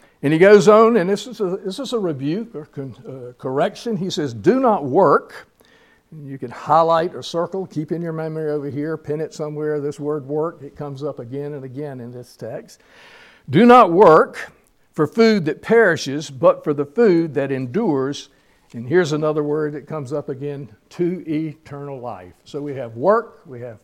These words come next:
food, uh, we have eternal life. These, on the word level, uh, not just the precept or theological level, these words come up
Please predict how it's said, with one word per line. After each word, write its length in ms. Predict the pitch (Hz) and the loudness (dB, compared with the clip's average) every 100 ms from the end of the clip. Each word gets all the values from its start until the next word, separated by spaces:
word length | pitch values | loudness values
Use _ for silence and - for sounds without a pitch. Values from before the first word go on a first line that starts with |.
| _ | _
food, 520 | 190 202 208 202 175 _ _ _ _ _ | 2 2 -2 -8 -14 _ _ _ _ _
uh, 220 | 120 117 | -18 -18
we 160 | 120 123 | -12 -8
have 180 | 135 139 | -6 -6
eternal 480 | 127 - 185 196 185 | -10 -10 -8 -6 -6
life. 480 | 170 170 175 170 - | -6 -6 -8 -10 -12
These, 380 | 165 170 120 _ - | -10 -10 -16 _ -14
on 140 | 147 | -12
the 80 | 139 | -10
word 640 | 143 202 220 208 151 120 | -6 -4 -2 -2 -6 -12
level, 600 | 123 127 123 139 220 233 _ _ _ _ _ | -12 -10 -8 -8 -8 -12 _ _ _ _ _
uh, 360 | 120 113 110 110 | -18 -14 -14 -12
not 240 | 143 156 | -12 -10
just 240 | 165 160 - | -12 -14 -12
the 160 | 139 | -14
precept 720 | 123 - 196 - - 165 170 | -14 -8 -8 -6 -6 -6 -8
or 80 | 139 | -14
theological 720 | 147 160 151 156 170 143 123 | -10 -8 -6 -6 -6 -10 -14
level, 240 | 127 127 127 | -14 -12 -8
these 240 | 151 139 | -8 -6
words 520 | 143 170 135 120 113 | -8 -6 -6 -10 -16
come 280 | - 143 131 | -14 -12 -8
up 320 | 123 123 _ | -8 -10 _